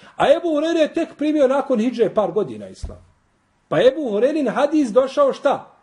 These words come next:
Kasnije. Propis. Ili je bila derogacija, ili je došao novi propis, nova olakšica. I neka ulema kaže ili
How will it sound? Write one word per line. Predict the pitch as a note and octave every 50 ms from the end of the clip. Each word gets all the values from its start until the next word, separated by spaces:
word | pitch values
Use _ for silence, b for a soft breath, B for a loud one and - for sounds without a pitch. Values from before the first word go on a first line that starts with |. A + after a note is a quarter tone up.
| _ _ -
Kasnije. | B3 C4 B3 - - C4 B3 E3+ B2+ G2+ - - _ _ _ _
Propis. | - G#3+ G#3+ - D3 B2 - - _ -
Ili | C4 D4 D#4 C#4+
je | A#3+
bila | G#3 C4 C4+ B3 G3+
derogacija, | G3 G3 F#3 F#3 E3+ F3+ F3+ G#3+ B3+ B3 B3+ - E4 E4 C#4+ - -
ili | C4+ C#4
je | B3+
došao | A3 B3 A#3 - C4 B3+ A#3+
novi | B3+ B3 A#3 F3+ -
propis, | B3 B3+ B3+ C#4+ C4+ - - b b b b
nova | A3+ A#3+ A3+ A3 F3
olakšica. | D3+ D3 C#3 - - - - - - - - _ _ _ _ _ _ _ _ _ _ _ _ _ _ _ -
I | B3
neka | C#4+ C#4 C#4 C4
ulema | A3+ A#3 C4 C4 A#3+ -
kaže | - C4 C4 A#3+ A3 A#3+ G#3+ C4+
ili | C#4+ C#4+ D4 C4+ C4 C4 C#4